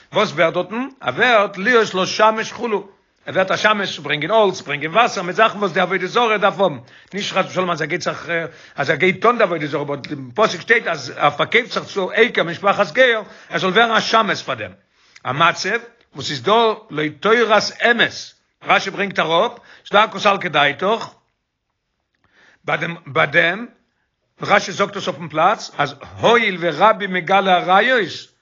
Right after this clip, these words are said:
הואיל ורבי עובד עבודת אלילים,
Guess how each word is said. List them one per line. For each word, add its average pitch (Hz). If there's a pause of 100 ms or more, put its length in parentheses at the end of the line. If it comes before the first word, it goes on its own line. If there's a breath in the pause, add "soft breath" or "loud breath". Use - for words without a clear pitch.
(380)
הואיל 226
ורבי 208
עובד 208
עבודת 185
אלילים, 214